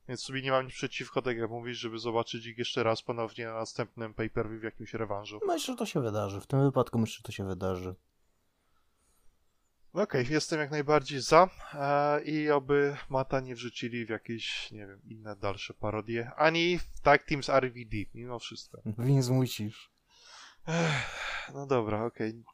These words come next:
Speaker 1: Nie zatrudni-, niech oby cię nie zatrudnili jako bookera. Tyle powiem.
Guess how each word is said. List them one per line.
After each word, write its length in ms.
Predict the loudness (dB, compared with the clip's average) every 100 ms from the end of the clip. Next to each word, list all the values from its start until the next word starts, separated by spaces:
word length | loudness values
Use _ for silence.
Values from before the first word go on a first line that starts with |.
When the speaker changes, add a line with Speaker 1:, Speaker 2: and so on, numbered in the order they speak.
| _ _ _ _ -20
Speaker 1:
Nie 180 | -10 2
zatrudni-, 440 | 4 4 2 -8 -6
niech 180 | 0
oby 160 | 2 0
cię 140 | -6
nie 100 | -6
zatrudnili 480 | 0 0 0 -6 -4
jako 220 | -4 -2
bookera. 400 | -6 -4 -2 -2 -2 _ _ _ _ _ _ _ _ _ _ _ _ _ _ _ _ _ _
Tyle 180 | -4 -2
powiem. 340 | -4 -8 -10